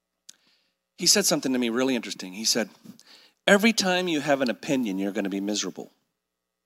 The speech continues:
Well, I didn't know what he meant, but when I got there,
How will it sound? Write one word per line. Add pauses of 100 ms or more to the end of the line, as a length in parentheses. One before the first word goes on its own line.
(1080)
Well, (260)
I
didn't
know
what
he
meant,
but
when
I
got
there,